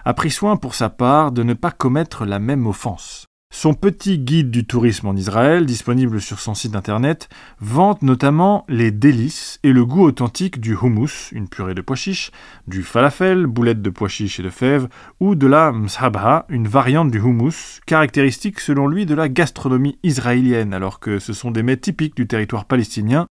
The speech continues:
et du Levant. Mais, contrairement à Virgin Atlantic, Fly Dubai n'a fait aucun cas des critiques que lui ont adressées des Palestiniens et d'autres citoyens de pays arabes. Tout sauf anecdotique.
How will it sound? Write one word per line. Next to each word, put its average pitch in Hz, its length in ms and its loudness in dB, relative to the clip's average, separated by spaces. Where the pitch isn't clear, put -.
et 123 60 -2
du 160 140 -2
Levant. 90 280 0
Mais, 110 320 2
contrairement 120 480 0
à 110 60 6
Virgin 110 320 0
Atlantic, 113 580 -2
Fly 131 260 2
Dubai 151 320 4
n'a 135 120 2
fait - 240 -2
aucun 196 300 2
cas 196 180 0
des 147 140 2
critiques - 480 -8
que 113 100 -4
lui 101 160 -2
ont 104 60 -2
adressées 107 640 0
des 117 100 0
Palestiniens 123 800 0
et 139 100 -6
d'autres 151 300 -2
citoyens 117 500 -2
de 107 80 -2
pays 107 320 -2
arabes. 90 320 -8
Tout 269 220 6
sauf 180 260 -2
anecdotique. 156 760 -2